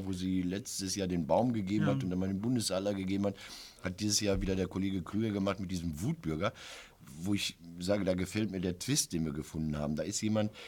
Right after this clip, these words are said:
Speaker 1: der ist potenzieller A-F-D-Wähler und ist stinksauer, weil die versprochene Ausländerschwemme ausgeblieben ist und der hat darauf gesetzt. Der hat sein Leben ausgerichtet, dass er da irgendwelche schäbigen Bettenburgen an die,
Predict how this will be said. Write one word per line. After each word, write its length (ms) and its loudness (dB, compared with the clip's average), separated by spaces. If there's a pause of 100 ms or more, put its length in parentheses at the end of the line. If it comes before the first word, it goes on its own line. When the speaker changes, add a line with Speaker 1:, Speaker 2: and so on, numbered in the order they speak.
(120)
Speaker 1:
der 80 0
ist 140 -6
potenzieller 600 2
A-F-D-Wähler 720 4
und 80 0
ist 120 0
stinksauer, 800 2 (420)
weil 200 6
die 200 2
versprochene 800 -2
Ausländerschwemme 800 0
ausgeblieben 580 -2
ist 140 -2
und 60 0
der 100 4
hat 40 2
darauf 240 -2
gesetzt. 400 -4 (300)
Der 60 -6
hat 60 -4
sein 140 4
Leben 200 4
ausgerichtet, 500 -2
dass 140 0
er 60 0
da 60 0
irgendwelche 360 0
schäbigen 520 0
Bettenburgen 640 0
an 140 2
die, 180 0